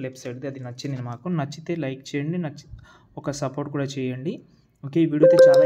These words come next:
ఈజీగా చేసుకుంటారు. అంటే నేను మీకు separate separate project కూడా ఇచ్చాను, ఒక like చేసి support చేస్తారని అనుకుంటున్నాను. First కొన్ని process చెప్తాను, దాన్ని బట్టి చేసుకోండి. Friends, ఇక్కడైతే చూసుకుంటే alert motion app అయితే open చేసుకున్నా. మీకు,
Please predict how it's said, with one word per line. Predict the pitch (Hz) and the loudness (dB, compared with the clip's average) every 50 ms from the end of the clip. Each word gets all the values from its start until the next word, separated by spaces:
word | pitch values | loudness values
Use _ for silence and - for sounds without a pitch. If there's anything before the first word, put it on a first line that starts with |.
| - | 4
ఈజీగా | - - - - 147 147 143 143 | 2 0 -4 -6 -8 -8 -8 -8
చేసుకుంటారు. | 143 135 127 - - - 139 131 127 127 127 147 175 233 269 262 - _ _ _ _ _ _ _ _ | -8 -10 -10 -10 -12 -10 -10 -10 -10 -10 -8 -8 -8 -8 -8 -12 -18 _ _ _ _ _ _ _ _
అంటే | 135 135 139 143 165 | -12 -10 -6 -4 -4
నేను | 156 151 139 139 139 139 139 139 147 | -4 -4 -4 -4 -4 -4 -6 -6 -8
మీకు | 147 147 139 139 131 | -10 -10 -10 -10 -8
separate | - 143 139 147 151 147 - | -8 -8 -6 -6 -8 -8 -6
separate | 147 139 147 147 143 143 | -8 -6 -6 -8 -10 -10
project | - - 135 135 135 139 135 135 | -10 -8 -8 -8 -8 -10 -10 -10
కూడా | 135 131 | -8 -8
ఇచ్చాను, | 127 123 127 - 131 131 165 170 | -8 -8 -10 -10 -8 -8 -8 -8
ఒక | 160 143 | -8 -8
like | 131 123 123 131 127 | -8 -8 -8 -10 -12
చేసి | - 147 131 147 139 | -12 -14 -12 -12 -12
support | 135 - 127 120 - 131 123 - | -10 -8 -10 -10 -10 -14 -16 -14
చేస్తారని | 127 120 - 135 127 127 127 | -16 -16 -14 -14 -14 -14 -16
అనుకుంటున్నాను. | 120 123 123 - 120 135 160 160 160 | -16 -18 -18 -18 -14 -12 -12 -10 -10
First | 160 151 - - 170 | -10 -12 -12 -14 -10
కొన్ని | 165 160 160 165 | -6 -6 -6 -6
process | 165 160 147 147 151 151 - 175 - - | -6 -8 -10 -8 -8 -10 -12 -14 -12 -12
చెప్తాను, | 151 147 - - 151 160 175 165 151 | -12 -12 -12 -14 -12 -12 -12 -12 -10
దాన్ని | 135 139 143 | -10 -8 -8
బట్టి | 139 139 139 143 156 | -8 -8 -10 -12 -12
చేసుకోండి. | - 147 127 120 - - - 113 110 107 113 - _ - | -12 -12 -12 -12 -14 -18 -20 -20 -20 -20 -20 -20 _ -8
Friends, | 151 151 139 135 135 - - - - | -6 -6 -6 -6 -8 -8 -14 -14 -14
ఇక్కడైతే | 156 - - 139 139 139 143 131 135 | -14 -10 -8 -8 -8 -8 -8 -12 -12
చూసుకుంటే | 139 131 131 - _ - 135 131 127 139 139 | -12 -14 -14 -16 _ -14 -14 -12 -12 -12 -12
alert | 135 135 135 135 135 - | -10 -10 -12 -14 -16 -14
motion | - 139 139 139 143 139 | -12 -12 -12 -10 -12 -14
app | 135 131 131 127 | -14 -14 -14 -16
అయితే | 123 - 139 131 | -14 -12 -10 -10
open | 127 123 123 123 127 123 123 | -10 -10 -12 -12 -14 -14 -12
చేసుకున్నా. | 120 120 120 - - - 127 127 143 165 180 | -12 -14 -14 -16 -18 -16 -14 -10 -6 -6 -4
మీకు, | 170 151 135 - - 156 | -4 -4 -6 -6 -4 -4